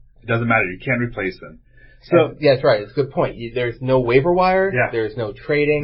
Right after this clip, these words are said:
Speaker 1: Nothing.
Speaker 2: At the end of the draft, you are done. You are gonna wait to see if I owe you money at the end of the year.
Speaker 1: <laughs> Exactly.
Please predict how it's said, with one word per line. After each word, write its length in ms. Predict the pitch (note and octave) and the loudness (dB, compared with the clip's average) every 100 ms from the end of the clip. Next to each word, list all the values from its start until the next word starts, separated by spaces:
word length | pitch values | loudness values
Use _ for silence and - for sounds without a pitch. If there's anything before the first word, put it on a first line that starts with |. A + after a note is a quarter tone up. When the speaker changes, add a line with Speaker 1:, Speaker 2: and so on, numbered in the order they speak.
| A2 | -4
Speaker 1:
Nothing. 280 | G#2+ F#2+ - - | -6 -12 -12 -8
Speaker 2:
At 160 | G#2 | -8
the 160 | F#2 G#2+ | -6 -2
end 160 | D3 | 2
of 80 | G3+ | 4
the 80 | G3+ | 4
draft, 460 | E3 D#3 D#3 D#3 - | 4 4 4 2 -6
you 240 | A2 G#2 | -10 -8
are 120 | G2+ G#2 | -6 -4
done. 500 | B2 C3+ C#3+ C3+ A2 | 0 0 0 -2 -6
You 140 | G#2 | -8
are 40 | |
gonna 220 | A2+ A2 G#2+ | -6 -6 0
wait 260 | C3+ C#3+ | 0 0
to 60 | C#3 | -8
see 220 | - B2 A2+ | -10 -6 -4
if 80 | G2+ | -2
I 160 | G#2+ | -2
owe 80 | A2 | -2
you 180 | G#2 G#2+ | -4 -6
money 300 | G2 G2 F#2+ | -8 -10 -10
at 80 | F#2 | -12
the 100 | G2 | -14
end 120 | F#2+ | -14
of 80 | A#2+ | -16
the 60 | |
year. 180 | - - | -4 0
Speaker 1:
<laughs> 80 | D3 | 0
Exactly. 460 | A#2+ C3 A#2 A2 | 0 0 0 -2